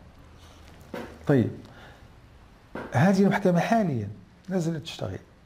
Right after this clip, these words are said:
تبت وفق قانون العدل العسكري، وقلت هو قانون صارم جدًا، و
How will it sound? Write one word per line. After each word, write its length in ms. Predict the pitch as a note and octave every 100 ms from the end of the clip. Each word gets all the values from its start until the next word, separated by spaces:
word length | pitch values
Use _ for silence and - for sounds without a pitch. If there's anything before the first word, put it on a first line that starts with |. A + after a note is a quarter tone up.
| _ _ - - - - - - - - - -
تبت 360 | D3 D#3+ E3 F3+
وفق 340 | F3+ F3+ E3
قانون 360 | - E3 E3+ E3+
العدل 300 | D3 G#3 A#3+
العسكري، 480 | C#3 - C#3+ A2+ - - _ _ _ _ _ _ _ _ _ - - - - -
وقلت 260 | - C3
هو 140 | B2 C#3
قانون 320 | C#3+ D3 E3
صارم 360 | - F#3 F3 C#3+
جدًا، 400 | B2 A2+ G#2 F2+ - - - _ - - - - - - - - - - - _ -
و 440 | C3+ D#3 E3 D#3